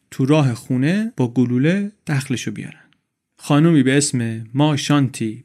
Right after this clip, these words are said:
بادرا که قبلاً هم اسمش رو شنیدیم توی این اپیزود، استرالیایی بود، بعداً هم میشنویم و گفتیم توی وایلد وایلد کانتری هم زیاد دیده می‌شه. ایشون میگفتن بهترین تیراندازه. یکی از افرادی بود که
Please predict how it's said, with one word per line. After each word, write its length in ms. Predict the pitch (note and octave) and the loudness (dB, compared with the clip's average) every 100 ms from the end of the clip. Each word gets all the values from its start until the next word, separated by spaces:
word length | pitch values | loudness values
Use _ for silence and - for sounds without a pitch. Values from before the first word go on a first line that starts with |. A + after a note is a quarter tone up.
| - | -6
بادرا 520 | A#2 A#2 B2+ C3+ G#3 - _ - | -6 -4 -4 -2 -4 -10 _ -12
که 100 | - | -6
قبلاً 340 | A#2+ A2+ C3+ | -4 -2 -2
هم 160 | B2 A2+ | -2 -4
اسمش 300 | - A2+ - | -6 -8 -8
رو 100 | A2+ | -8
شنیدیم 420 | A#2 A2 A2 G#2+ | -6 -6 -6 -8
توی 200 | - A2+ | -6 -8
این 120 | A2+ | -8
اپیزود، 480 | G#2+ A#2 A#2+ D3 F3+ _ - _ | -10 -8 -4 -4 -6 _ -20 _
استرالیایی 680 | B2+ C#3 - A2+ A2 G#2+ G#2+ | -10 -8 -6 -6 -6 -6 -6
بود، 400 | A#2 D#3 F3 - _ _ | -2 -2 -4 -10 _ _
بعداً 260 | A2 A2+ A#2 | -8 -4 -4
هم 180 | A2 A2 | -6 -6
میشنویم 720 | G#2+ - G#2+ A2 C#3+ F3 F3 - | -8 -8 -10 -6 -6 -6 -10 -10
و 60 | B2 | -4
گفتیم 360 | B2+ B2 B2 | -4 -4 -8
توی 140 | - B2 | -2 -2
وایلد 340 | A2+ A2 A#2 | -2 -6 -6
وایلد 220 | A2+ G#2+ | -8 -8
کانتری 340 | - A2+ - A#2+ | -10 -8 -6 -6
هم 180 | A2+ | -6
زیاد 280 | A2+ A2 A2 | -8 -8 -6
دیده 200 | A#2 A2 | -6 -6
می‌شه. 440 | A2 G#2+ C3+ E3 G#3 _ _ | -8 -6 -6 -6 -8 _ _
ایشون 520 | F#3 F3+ G#3 G#3 A3 - _ C#3 | -2 0 2 2 0 -8 _ 0
میگفتن 380 | C3+ D3+ D#3+ | 0 2 2
بهترین 480 | C#3 B2 - A#2+ A#2 | 2 2 0 -2 -2
تیراندازه. 640 | A2+ A#2+ A2+ A2 G#2+ G#2 - _ _ _ | 0 0 0 -2 -4 -6 -12 _ _ _
یکی 260 | D3+ D3+ D3+ | 0 2 4
از 180 | C3+ B2+ | 2 0
افرادی 560 | A#2 - - C#3 C#3 | -6 -4 2 4 4
بود 240 | C#3+ C#3+ C#3+ | 4 2 0
که 440 | D3+ C#3 C3+ C3+ | -2 -2 -4 -8